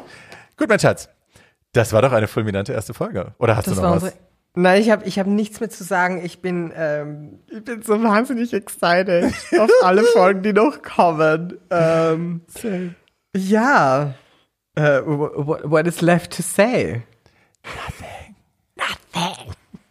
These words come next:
Speaker 2: Ja, die, äh, wir, genau, wir kommen am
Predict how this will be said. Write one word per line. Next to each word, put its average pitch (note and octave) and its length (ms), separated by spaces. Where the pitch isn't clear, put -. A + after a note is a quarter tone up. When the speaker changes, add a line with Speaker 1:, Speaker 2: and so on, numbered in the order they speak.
Speaker 2:
Ja, A3 180
die, A#3 140
äh, G3+ 320
wir, G3 220
genau, G#3+ 340
wir D#3+ 80
kommen F#3+ 320
am D#3+ 380